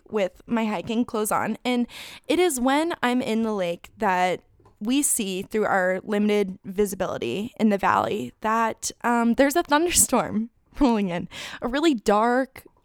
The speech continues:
uh, scary looking thunderstorm. And it is when I'm in the lake and Val's like, "You know what? I'm just gonna go ahead and hike up the pass. Like, you'll catch up to me." And I was like, "Okay."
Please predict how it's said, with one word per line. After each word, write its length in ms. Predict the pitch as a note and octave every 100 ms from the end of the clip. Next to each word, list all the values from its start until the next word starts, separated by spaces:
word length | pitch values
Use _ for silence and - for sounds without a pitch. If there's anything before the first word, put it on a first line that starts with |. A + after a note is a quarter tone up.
| _ -
uh, 380 | G#3 F#3 F3+ - _ -
scary 540 | - C4 B3+ D4 D4
looking 380 | B3 B3+ A#3+ A#3
thunderstorm. 880 | F3+ F#3 F#3 - - F#3 F3 F3 F3 - - - - -
And 220 | A#3+ B3
it 140 | C4+
is 180 | F4+ E4
when 220 | A#3+ C#4+
I'm 160 | D4+ D4+
in 80 | D4
the 80 | B3+
lake 420 | E3+ G#3+ - - _ -
and 200 | G#3+ G#3
Val's 600 | G3 F#3 G#3+ B3+ C4 -
like, 260 | G3+ G3 C4
"You 80 |
know 100 | D4+
what? 200 | D#4 D#4
I'm 120 | C4+ D#4+
just 160 | F4+
gonna 160 | F#4+ F4+
go 160 | D#4+ D4
ahead 200 | C4 B3
and 120 | B3
hike 200 | A3+ A3
up 100 | -
the 80 | G#3
pass. 460 | G3+ F3+ F3+ -
Like, 160 | F#3+ F#3
you'll 100 | G3+
catch 320 | A3 F#3+ -
up 120 | G#3+
to 100 | -
me." 100 | -
And 80 | -
I 60 | C#4
was 80 |
like, 160 | C#4 -
"Okay." 240 | C4+ -